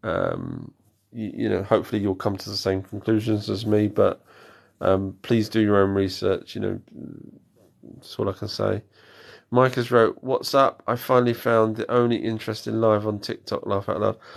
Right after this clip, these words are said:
Oh, thank you, Mike, but I'm literally just about to go. Um, but it's really nice of you to say. Uh, I know I've flicked through other people's lives.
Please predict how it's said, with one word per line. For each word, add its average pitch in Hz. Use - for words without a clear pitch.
Oh, 131
thank 139
you, 123
Mike, 120
but -
I'm 120
literally 123
just 113
about -
to 110
go. 104
Um, 104
but -
it's 117
really 127
nice 113
of 117
you 107
to 110
say. 104
Uh, 107
I 107
know 107
I've 101
flicked -
through 104
other 101
people's 101
lives. 95